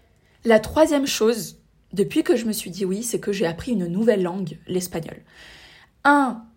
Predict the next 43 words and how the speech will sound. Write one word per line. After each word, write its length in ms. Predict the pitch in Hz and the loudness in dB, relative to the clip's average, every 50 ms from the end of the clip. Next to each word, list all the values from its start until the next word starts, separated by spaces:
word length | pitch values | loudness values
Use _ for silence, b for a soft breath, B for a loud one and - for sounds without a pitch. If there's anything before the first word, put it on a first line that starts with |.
| _ _ _ _ _ - | _ _ _ _ _ -2
effectivement, 480 | 240 226 233 226 226 - - 220 233 233 | 0 0 0 0 -2 -2 0 0 0 0
j'avais 220 | 226 190 170 180 | 0 0 -2 -2
pas 140 | 175 202 190 | -2 -2 -4
trop 160 | - - 196 | -4 -4 -4
le 40 | 170 | -4
choix, 500 | - - - 226 233 269 349 - - _ _ _ _ _ | -4 0 2 4 4 4 2 -2 -8 _ _ _ _ _
mais 120 | - 196 190 | -4 -4 0
deuxièmement, 720 | 160 208 196 165 190 190 190 196 214 240 269 302 - - - | 0 0 0 0 -2 -2 0 0 0 0 0 -2 -4 -8 -14
je 140 | - - 208 | -6 -2 -2
partais 360 | 185 - 185 180 - - 247 | -2 -2 -2 -6 -4 -2 0
d'un 140 | 233 202 185 | 0 0 2
niveau 580 | 185 185 185 185 175 196 214 254 349 - - - _ _ _ _ _ | 0 0 0 0 2 4 4 4 2 0 -6 -16 _ _ _ _ _
quasiment 560 | - 247 240 240 226 202 202 214 220 233 - | 2 4 4 4 4 2 0 0 0 0 0
à 180 | - - 170 185 | 0 -2 -2 -2
zéro. 360 | 165 190 220 214 190 175 - | 0 2 2 2 2 0 -2
J'avais 260 | - - 170 175 180 | -2 -2 -2 -2 -2
tout 420 | 175 180 - - - 302 311 - - | -4 -6 -8 -4 -4 -4 -2 -4 -6
oublié. 340 | 202 190 185 175 151 156 - B B B B B B B B B | -8 -4 -4 -4 -4 -4 -8 B B B B B B B B B
En 80 | 196 | -4
fait, 160 | 185 226 254 | -2 -2 0
j'ai 80 | 226 226 | 2 2
appris 240 | 185 185 - - 240 | 0 0 0 -2 0
l'espagnol 420 | 226 220 226 226 208 214 214 202 | 0 0 0 0 -2 -2 -2 0
à 80 | 190 175 | 0 0
l'école, 360 | 175 170 160 - 214 233 247 | 0 -2 -2 0 0 0 0
mais 80 | 214 196 | 0 -4
pour 140 | 165 - 180 | -6 -4 -4
vous 80 | 180 | -2
dire, 140 | 180 165 240 | -2 -2 -4
je 80 | 240 - | -4 -4
parlais 160 | 208 185 185 | -4 -4 -2
comme 160 | - 214 185 | -2 -2 -2
une 120 | 180 170 165 | -2 -2 -2
vache 240 | 165 175 180 - | -4 -4 -4 -6
espagnole 460 | 220 208 - - 220 220 262 247 262 269 | -8 -8 -6 -6 -6 -6 -4 -4 -4 -4
même. 220 | 240 240 269 330 - B B B B B B B B B B B B B B | -4 -4 -6 -8 -12 B B B B B B B B B B B B B B
Je 140 | 185 175 208 | -4 0 0
n'étais 240 | 214 214 - 240 | 2 2 2 0
pas 320 | - - - - - 247 233 | -2 -4 -6 0 2 4 4
du 140 | 208 233 233 | 4 2 -2
tout 140 | - - - | -2 0 2
à 80 | 262 277 | 4 6
l'aise, 360 | 285 302 330 339 277 - - | 6 6 4 4 0 -6 -12